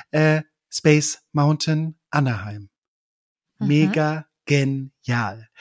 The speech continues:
Speaker 1: Also ich bin kein großer Fan von wilden Mäusen zum Beispiel. Nico wollte dann immer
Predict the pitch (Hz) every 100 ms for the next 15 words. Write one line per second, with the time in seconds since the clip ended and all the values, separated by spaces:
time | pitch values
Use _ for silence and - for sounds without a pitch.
0 | - - 151 139 175 - 170 170 - 185
1 | 214 214 160 170 180 170 160 - 151 165
2 | 160 - 147 139 139 - 135 147 131 131
3 | 151 139 117 120 113 117 - 143 156 143
4 | 151 147 147 143 147 147